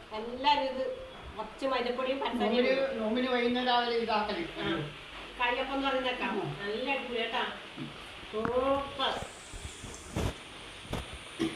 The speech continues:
Speaker 1: ഓ. എല്ലാരും ഒ പി സി ബ്ലോഗ്സ് കാണുക, സബ്സ്ക്രൈബ് ചെയ്യുക, ലൈക്ക് ചെയ്യുക, കമന്റ് ചെയ്യുക, ഷെയർ ചെയ്യണം കേട്ടാ. ചെയ്യാതെ അവരാണ് ചെയ്യേണ്ടത്. ചെയ്യ-,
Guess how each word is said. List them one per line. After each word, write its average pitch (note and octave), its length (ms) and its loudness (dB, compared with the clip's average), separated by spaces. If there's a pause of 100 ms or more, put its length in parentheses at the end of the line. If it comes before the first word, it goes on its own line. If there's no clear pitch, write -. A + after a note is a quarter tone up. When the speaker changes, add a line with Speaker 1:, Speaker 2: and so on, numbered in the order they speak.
(360)
Speaker 1:
ഓ. G2+ 60 -2 (2500)
എല്ലാരും C4+ 560 8 (400)
ഒ B3 60 6
പി B3 140 0
സി C4+ 180 0
ബ്ലോഗ്സ് B3+ 400 2
കാണുക, B3+ 540 4 (540)
സബ്സ്ക്രൈബ് B3 420 2
ചെയ്യുക, B3+ 320 4 (180)
ലൈക്ക് G#3+ 320 2
ചെയ്യുക, B3 400 0 (200)
കമന്റ് G#3 300 2
ചെയ്യുക, A#3+ 400 2 (380)
ഷെയർ A#3+ 380 4
ചെയ്യണം A3+ 300 4
കേട്ടാ. A#3+ 260 2 (160)
ചെയ്യാതെ C4 360 6
അവരാണ് C#4+ 580 4
ചെയ്യേണ്ടത്. A#3 480 4 (400)
ചെയ്യ-, A#3+ 320 0